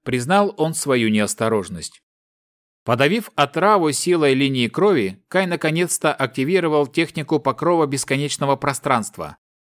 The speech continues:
Мгновение спустя он добрался до врагов. Клинок появился в правой руке Кая,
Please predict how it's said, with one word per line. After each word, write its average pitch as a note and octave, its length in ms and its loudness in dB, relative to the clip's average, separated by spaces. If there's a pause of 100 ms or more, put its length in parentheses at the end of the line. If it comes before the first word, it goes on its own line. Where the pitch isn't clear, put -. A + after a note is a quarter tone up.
(140)
Мгновение D3+ 680 2
спустя D3+ 680 -2 (140)
он G3+ 200 2
добрался B2+ 580 0
до A2 140 0
врагов. G#2 540 -4 (680)
Клинок C#3 580 -2
появился E3+ 560 2
в - 100 -16
правой E3 380 2
руке D#3+ 320 0
Кая, B2 500 0